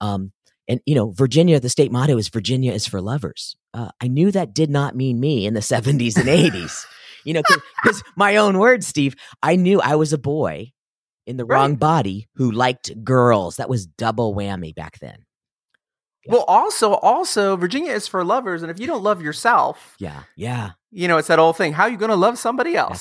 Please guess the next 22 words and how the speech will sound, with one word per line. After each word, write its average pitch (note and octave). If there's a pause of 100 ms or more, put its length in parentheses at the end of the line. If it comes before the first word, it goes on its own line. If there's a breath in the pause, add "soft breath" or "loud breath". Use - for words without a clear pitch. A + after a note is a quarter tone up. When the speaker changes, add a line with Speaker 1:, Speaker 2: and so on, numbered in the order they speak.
Speaker 1:
That's -
the F#2+
damn F#2
truth. A2+
That's F2
the -
damn G2
truth. - (640)
Speaker 2:
So -
time B3
is A#3+
so E3+
weird C3 (400)
because E3
we're F3+
always G3
in D3 (480)
a D3+
moment D#3
that C3
is B2+
shifting, B2+